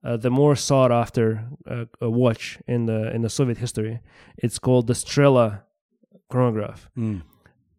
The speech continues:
Speaker 1: Strela chronograph.
Speaker 2: Love that watch. Yeah.
Speaker 1: It is, it is a watch that, um, it is a watch that, uh, they've produced, uh, by, uh, purchasing, I believe, a movement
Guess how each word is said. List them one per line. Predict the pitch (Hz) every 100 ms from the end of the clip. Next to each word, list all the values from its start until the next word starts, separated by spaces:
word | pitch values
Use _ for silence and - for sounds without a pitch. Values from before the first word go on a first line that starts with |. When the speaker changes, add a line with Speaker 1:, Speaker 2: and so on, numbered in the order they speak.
| _ -
Speaker 1:
Strela | - - - 202 214
chronograph. | 170 165 131 113 110
Speaker 2:
Love | 92
that | 85
watch. | 85 - - -
Yeah. | 92 135
Speaker 1:
It | 139
is, | 143 117 107 -
it | 135
is | 156 143
a |
watch | 139 147 165 160 -
that, | 135 131 123 - -
um, | 120 123 117 110 - _ _ _ _ _ _ _ _ _ _ _ _ _ _ _
it | 135
is | 127
a | 127
watch | 127 151 -
that, | 131 123 - - _ _ _ _ _
uh, | 127 123 131
they've | 135 135 -
produced, | 131 120 156 147 - - - _ _ _ _ _ _
uh, | 131 123 120 - _ _
by, | 123 135 131 123 123 -
uh, | 127
purchasing, | - 160 - 165 - 160 151 143 _ -
I | 123
believe, | 123 127 131 127 107 - _
a | 123
movement | 120 143 180 139 127 131 -